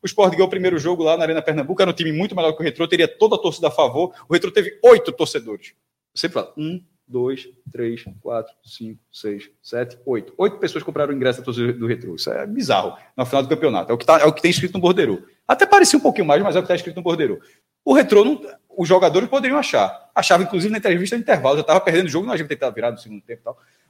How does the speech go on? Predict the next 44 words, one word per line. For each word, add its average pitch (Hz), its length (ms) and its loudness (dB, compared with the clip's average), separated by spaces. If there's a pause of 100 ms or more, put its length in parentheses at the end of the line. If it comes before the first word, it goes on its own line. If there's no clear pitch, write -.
Mas, 262 160 4
na 359 120 6
prática, 185 600 2
não 330 300 2
indicava 240 540 2
que, - 120 -12
que - 100 -12
o - 20 4
Retrô 185 200 2
ia - 20 4
aparecer. 175 560 -2
Nesse 220 300 -2
caso, 135 340 -2 (340)
o 269 100 -8
Sport 175 320 -2
tem 185 100 -4
elementos 190 400 -2
pra - 140 -4
achar 160 200 -4
que, 269 260 -10 (400)
que 190 120 -8
vai 143 140 4
reverter. 135 500 -4 (280)
É 165 80 0
o, 156 200 0
é 147 100 0
o 160 60 2
mandante, 123 420 -6
é 147 60 2
a - 20 -8
atmosfera. 135 720 -2 (400)
Conversando 139 300 -2
com 147 60 0
algumas 131 200 -4
pessoas, 131 400 -6
assim, 123 480 -8 (100)
tem - 80 -6
um 208 60 -4
pouco 143 220 -2
de 135 80 -2
exagero, 123 340 0
mas 156 140 0
também 151 200 -4
tem 196 280 -6